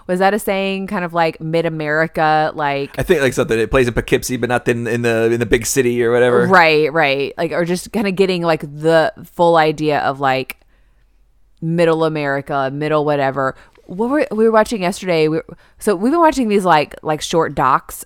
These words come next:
Speaker 1: on, um, Vice.
Speaker 2: Was it
Speaker 1: about
Speaker 2: Dark
Speaker 1: the
Speaker 2: Side of
Speaker 1: Dark
Speaker 2: the
Speaker 1: Side of the
Speaker 2: nineties?
Speaker 1: nineties. They've been awesome. And it was,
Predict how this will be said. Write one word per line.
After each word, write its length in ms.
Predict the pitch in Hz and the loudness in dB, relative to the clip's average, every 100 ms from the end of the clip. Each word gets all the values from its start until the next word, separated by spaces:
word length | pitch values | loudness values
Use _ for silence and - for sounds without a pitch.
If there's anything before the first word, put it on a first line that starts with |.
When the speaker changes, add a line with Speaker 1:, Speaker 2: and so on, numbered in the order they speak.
| - | -6
Speaker 1:
on, 560 | 151 147 139 135 135 - | -2 0 -2 -2 -6 -6
um, 280 | 135 135 131 | -6 -6 -6
Vice. 600 | 139 - 214 240 - - _ - - | -6 -4 -6 -8 -14 -20 _ -20 -10
Speaker 2:
Was 80 | 110 | -4
it 60 | |
Speaker 1:
about 200 | 160 143 | 0 2
Speaker 2:
Dark 140 | 107 107 | 2 2
Speaker 1:
the 40 | |
Speaker 2:
Side 100 | - 110 | 2 4
of 40 | |
Speaker 1:
Dark 120 | - | 2
Speaker 2:
the 40 | 196 | 2
Speaker 1:
Side 60 | |
of 60 | 175 | 0
the 40 | - | 0
Speaker 2:
nineties? 200 | 143 156 | 0 0
Speaker 1:
nineties. 180 | 202 214 | -2 0
They've 120 | 196 | -2
been 120 | 185 - - | -4 -6 -2
awesome. 580 | 139 131 143 147 135 147 - - - - | 0 0 -2 -6 -8 -12 -16 -20 -12 -4
And 180 | 175 | 0
it 100 | 175 170 | 0 2
was, 480 | 170 160 151 147 | 2 2 0 -2